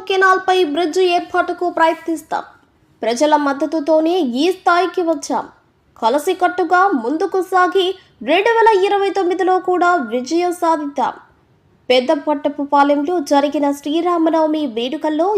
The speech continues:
ఎంపీ వేమిరెడ్డి, ఎమ్మెల్యే ఇంటూరి నాగేశ్వరరావు. ఎన్నికల్లో ఇచ్చిన హామీలకు తప్పకుండా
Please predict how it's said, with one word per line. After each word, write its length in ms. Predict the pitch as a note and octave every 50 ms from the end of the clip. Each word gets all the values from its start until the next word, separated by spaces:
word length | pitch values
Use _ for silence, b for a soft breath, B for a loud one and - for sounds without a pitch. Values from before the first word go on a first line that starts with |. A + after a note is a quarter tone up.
| D4+ C4+ D4 D#4
ఎంపీ 200 | E4 D#4 F#4+ F#4 F4+ C#4+ C4+
వేమిరెడ్డి, 560 | E4 F4 F4+ F4 F#4 F4+ F4 D4 D4 F#4 F#4+ G#4+ G#4 B B B B B3 B3+ D#4+
ఎమ్మెల్యే 360 | F4 F#4 G#4+ G4+ F#4+ G#4 G4+ G4 E4 F4+ F4+
ఇంటూరి 320 | F4+ E4+ F#4 F#4 F4+ F4 D#4+ E4
నాగేశ్వరరావు. 760 | E4 E4 E4 E4 F4 E4 - - D4+ C4 A#3+ E3 B2 - - _ _ _ b b b b b b b b b b b b - B3 C4
ఎన్నికల్లో 340 | C#4+ F#4 G4+ - G#4 G4 G4 F4 D#4+
ఇచ్చిన 240 | C#4+ - - C#4+ C#4 C4+
హామీలకు 560 | - B3 B3 C4 C4 C4 B3+ B3+ B3+ - C4 B3 D4 D4 b b b _ - -
తప్పకుండా 640 | C#4+ C#4 C#4 - F4+ F4 F4 - D4+ D4 C#4 C4